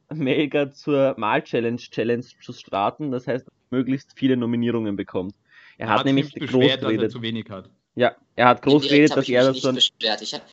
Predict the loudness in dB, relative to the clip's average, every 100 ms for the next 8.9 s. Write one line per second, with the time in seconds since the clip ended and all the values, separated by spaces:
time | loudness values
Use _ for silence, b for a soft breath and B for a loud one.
0 | b b -10 -8 -6 -4 -4 -6 -8 -8
1 | -6 -6 -4 -4 -2 -2 -4 -6 -10 -8
2 | -6 -6 -8 -6 -6 -6 -8 -12 -8 -4
3 | -4 -4 -10 _ _ _ _ -8 -4 -4
4 | -4 -4 -4 -6 -6 -6 -4 -4 -8 -8
5 | -6 -8 -8 -16 _ -6 -4 -4 -6 -8
6 | -4 -2 -2 -4 -14 B B B B -10
7 | -8 -6 -6 -6 -8 -6 -8 -4 -4 -2
8 | -4 -6 -8 -8 -8 -8 -6 -4